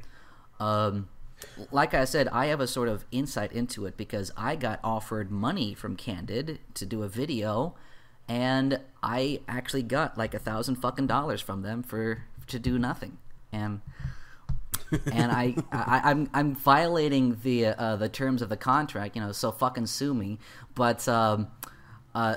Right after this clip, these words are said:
they wanted to pay me two thousand dollars to do a video, and I told them outright, "Okay, but you're gonna have to let me say everything that I wanna say. I won't allow you to mess with that. We can talk about language, but the actual content has gotta be there."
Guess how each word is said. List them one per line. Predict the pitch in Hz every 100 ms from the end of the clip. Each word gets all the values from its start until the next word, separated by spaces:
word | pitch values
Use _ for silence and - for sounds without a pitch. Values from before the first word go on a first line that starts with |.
| 120
they | 110 127 156 196 196 170 -
wanted | 143 160 156
to | 151
pay | 151
me | 139
two | 135 147 139
thousand | 131 135
dollars | 113 123 123
to |
do | 120 113
a | 123
video, | 123 107 101 95 139 -
and | 127 123
I | 131 151
told | - 170 185 143
them | 110 -
outright, | 123 127 143 160 123 117
"Okay, | 120 135 110 110
but | 107 107
you're | 113
gonna | 120 117
have | 127
to | 127
let | 127 -
me | 139
say | - 120 120
everything | 120 135 143 131
that | 127
I |
wanna | 120 120 113
say. | - 143 120 113
I | 110
won't | 110 101 110 127 131
allow | 117 117 113
you | 113
to | 110
mess | 120 117
with | 110 107
that. | 185 131 131 - - -
We |
can | 127
talk | 123 120 117
about | 117 120
language, | 147 190 123 107 120
but | 107 -
the | 113
actual | 113 - 107
content | - 143 156 117 104
has | 101
gotta | 113 107
be | 107 110
there." | 156 135 113